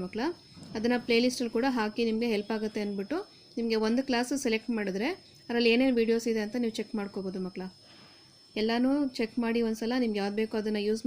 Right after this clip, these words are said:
ಮಾಡ್ಕೊಳ್ಳಿ. ನಮ್ಮ ಚಾನಲ್ನ ಲೈಕ್ ಮಾಡಿ, ಶೇರ್ ಮಾಡಿ, ಸಬ್ಸ್ಕ್ರೈಬ್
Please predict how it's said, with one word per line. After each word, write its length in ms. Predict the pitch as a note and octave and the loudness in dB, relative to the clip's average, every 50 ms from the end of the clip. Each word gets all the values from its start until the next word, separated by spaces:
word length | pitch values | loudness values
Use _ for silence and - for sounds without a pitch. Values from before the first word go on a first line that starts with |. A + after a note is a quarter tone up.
| A3+ | -2
ಮಾಡ್ಕೊಳ್ಳಿ. 360 | A3 A3 A3 - A#3 A#3+ C#4+ F4 F4+ - - - - - - _ _ _ _ - - _ - | -2 -2 -4 -4 -2 -2 -2 -2 -4 -8 -16 -20 -20 -20 -20 _ _ _ _ -20 -16 _ -4
ನಮ್ಮ 100 | A3+ A3 A3+ A3 | -2 -2 0 0
ಚಾನಲ್ನ 340 | A3 A3 A3 A3 A3+ A#3+ C4 B3 A3 | 0 0 2 2 2 2 2 2 2
ಲೈಕ್ 180 | G#3 G#3 G#3 - A#3 A3 | 2 0 0 -2 -2 -2
ಮಾಡಿ, 140 | A3 A3+ C#4+ C#4 - | 0 0 0 0 0
ಶೇರ್ 180 | A#3 G3+ G3+ G#3 G3+ | 0 -2 -2 -2 -2
ಮಾಡಿ, 140 | G#3 C#4 C#4 C#4 | -2 -2 -2 -2
ಸಬ್ಸ್ಕ್ರೈಬ್ 360 | A3 G3+ - - G#3 G#3+ G#3+ | -4 -6 -6 -4 -4 -4 -2